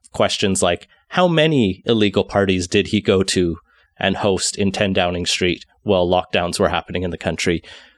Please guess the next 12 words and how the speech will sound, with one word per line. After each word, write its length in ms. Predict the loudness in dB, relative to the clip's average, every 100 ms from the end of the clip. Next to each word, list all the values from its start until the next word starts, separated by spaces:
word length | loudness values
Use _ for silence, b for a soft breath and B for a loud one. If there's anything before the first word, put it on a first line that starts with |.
| B _
Things 320 | 0 2 2
that 80 | 2
are 80 | 2
now 180 | 2
subject 460 | 0 0 0 0 -2
to 60 | 0
almost 320 | 2 0 0
criminal 340 | 2 2 4
investigations, 760 | 2 0 -2 -4 -4 -4 -4 -4
I 60 | -2
believe. 380 | -2 -2 -4 -6
So 340 | -2 2 2